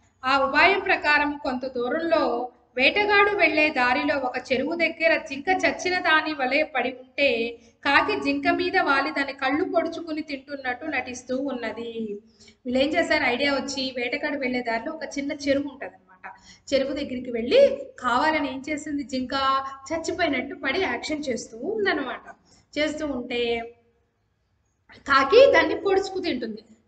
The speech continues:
ఆ పొడుచుకుని దాని కళ్ళు అవి పొడుస్తూ ఉంటే నిజంగా చచ్చిపోయింది అనుకుంటారు కదా, అట్లా చేశారనమాట. వేటగాడు అది చూసి ఎదురుగా జింక దొరికినందుకు, "అయ్యో, భలే, ఆ, హైలైట్ అయ్యింది, నేను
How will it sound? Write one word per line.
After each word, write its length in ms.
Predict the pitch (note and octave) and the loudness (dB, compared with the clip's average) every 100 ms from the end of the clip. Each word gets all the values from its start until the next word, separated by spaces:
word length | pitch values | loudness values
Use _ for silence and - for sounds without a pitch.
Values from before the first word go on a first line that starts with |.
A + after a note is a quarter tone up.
| D4 | -10
ఆ 40 | |
పొడుచుకుని 420 | D#4+ D#4 D#4 F4+ | -2 -2 -2 -4
దాని 160 | E4 D4 | -4 -2
కళ్ళు 260 | D4 C#4 D4+ | -2 0 0
అవి 180 | C#4+ | -2
పొడుస్తూ 400 | - C4 - - | -2 -4 -4 -8
ఉంటే 200 | C#4+ F4 | -8 -6
నిజంగా 280 | E4+ D4+ F4+ | -6 -4 -4
చచ్చిపోయింది 460 | F4 E4 - G#4+ A4 | -4 -4 -2 0 0
అనుకుంటారు 400 | G4+ G4+ G#4+ - | 0 0 -2 -4
కదా, 480 | G#4 G4 G4 G4+ G4+ - - | -2 0 2 0 -2 -10 -8
అట్లా 180 | D#4 G4 | -2 0
చేశారనమాట. 800 | F4 D#4+ C4+ A#3 A3+ G3+ G3+ - _ _ _ _ _ _ _ _ _ _ _ _ _ B3+ | 0 0 0 -2 -4 -8 -12 -14 _ _ _ _ _ _ _ _ _ _ _ _ _ 0
వేటగాడు 460 | C#4 F#4+ F#4+ F4+ | 4 4 6 6
అది 140 | D#4 C4+ | 6 2
చూసి 760 | C4+ C#4 C#4 D4 B3+ B3 B3 A#3+ | -4 -6 0 0 0 -4 -4 -4
ఎదురుగా 400 | B3+ D4+ E4+ F4 | -2 -2 2 2
జింక 300 | C#4 C4+ D4+ | 2 -2 -2
దొరికినందుకు, 720 | C#4+ C#4+ C4+ B3 B3 E4 D4+ | 0 -2 -2 -4 -4 -6 -8
"అయ్యో, 560 | - - - G3+ E4+ G4+ - A3+ | -8 -14 -16 -4 -4 -4 -8 -8
భలే, 320 | G#3+ C#4 E4+ | -2 0 2
ఆ, 540 | D#4 C#4+ C#4 C4 B3 B3 C4 | 2 2 4 2 0 0 0
హైలైట్ 320 | C#4 F4+ F4+ | 0 -2 -2
అయ్యింది, 320 | E4+ F4 E4+ | -4 -4 -6
నేను 160 | D#4 | -6